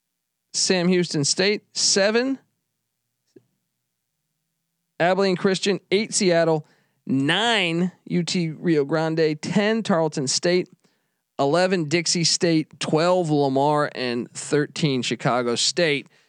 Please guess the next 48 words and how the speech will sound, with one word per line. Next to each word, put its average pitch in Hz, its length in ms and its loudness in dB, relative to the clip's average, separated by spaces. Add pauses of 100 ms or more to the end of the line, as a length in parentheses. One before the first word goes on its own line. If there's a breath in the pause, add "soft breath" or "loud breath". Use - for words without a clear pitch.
(160)
This 196 520 0
is 185 320 2
the 160 140 2
wac, 175 640 0
guys, 175 600 2
uh, 143 260 0
the 135 80 0
wac 147 240 0
conference 151 340 -2
preview. 170 480 2
Subscribe 170 420 0
to 143 40 -4
the 135 80 -4
College 131 220 -2
Basketball 127 340 0
Experience. 131 540 -2 (340 soft breath)
And 110 160 -2
also 135 240 0
remember 113 300 -2
to - 220 -8
s-, 131 120 -6
subscribe 123 440 -2
to 110 40 -2
the 110 80 -4
College 127 300 -2
Football 147 320 0
Experience. 139 480 -2 (260 loud breath)
Get 151 160 0
that 165 140 2
S 180 140 2
G 185 120 0
P 185 180 0
N 190 80 2
app 190 160 0
for 208 140 2
free. 240 300 0
You'll 190 80 2
get 175 120 2
all 190 120 4
of 190 80 2
our 170 100 0
picks. 233 260 0
You 156 80 2
give 180 140 0
us 165 80 -2
a 147 60 -2
five-star 185 520 0
review. 165 680 0